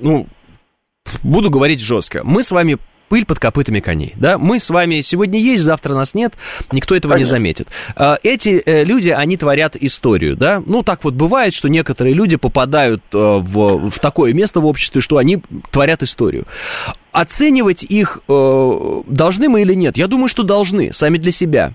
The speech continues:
Speaker 1: Потому что, э, в определенный момент ведь другие люди, новые, будут рваться творить историю. И мы можем, э, их с радостью принять, а можем и не принимать. То есть нам же нужно учиться все-таки тоже как людям, э, как
Speaker 2: Але-,
Speaker 1: народу.
Speaker 2: Алексей, для того, чтобы что-то оценивать, нам
Speaker 1: Да.
Speaker 2: нужно сначала научиться объективно оценивать,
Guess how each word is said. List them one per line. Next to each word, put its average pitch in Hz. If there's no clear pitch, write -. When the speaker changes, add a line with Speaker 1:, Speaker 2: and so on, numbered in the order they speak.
Speaker 1:
Потому 190
что, 190
э, 139
в 143
определенный 196
момент 208
ведь 185
другие 202
люди, 180
новые, 165
будут 120
рваться 151
творить 135
историю. 110
И 143
мы 143
можем, 175
э, 131
их 156
с -
радостью 175
принять, 208
а 143
можем 180
и 151
не 139
принимать. 104
То 220
есть 214
нам 233
же 214
нужно 226
учиться 170
все-таки -
тоже 123
как 110
людям, 104
э, 90
как 117
Speaker 2:
Але-, 123
Speaker 1:
народу. 117
Speaker 2:
Алексей, 147
для 120
того, 175
чтобы 147
что-то 165
оценивать, 147
нам 127
Speaker 1:
Да. 110
Speaker 2:
нужно 135
сначала 151
научиться 147
объективно 135
оценивать, 98